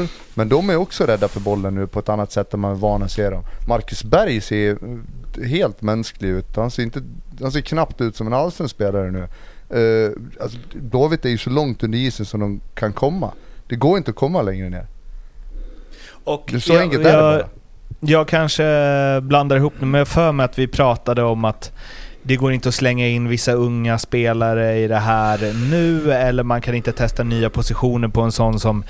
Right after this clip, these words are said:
Speaker 2: Oscar Wendt till exempel i det här läget och så, utan man måste ha ett fungerande lag. Jag skulle säga, det kan abs-, det kan inte bli sämre.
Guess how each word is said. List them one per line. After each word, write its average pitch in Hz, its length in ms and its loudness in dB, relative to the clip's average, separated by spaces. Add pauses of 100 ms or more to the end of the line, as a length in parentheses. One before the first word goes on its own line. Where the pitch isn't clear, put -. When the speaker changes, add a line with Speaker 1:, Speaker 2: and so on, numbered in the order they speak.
(400)
Speaker 2:
Oscar 185 300 6
Wendt 151 340 4
till 139 160 6
exempel 131 460 4
i 123 80 6
det 120 100 6
här 120 220 6
läget 113 440 4
och 107 60 0
så, 120 140 4
utan 120 180 2
man 117 120 2
måste 117 260 2
ha 113 240 4
ett 110 100 -2
fungerande 113 560 2
lag. 107 180 2 (220)
Jag 139 200 4
skulle 156 200 0
säga, 120 400 4 (500)
det 135 220 4
kan 131 200 0
abs-, - 240 -2
det 131 280 2
kan 139 180 -2
inte 135 160 -2
bli 120 120 -2
sämre. 113 480 2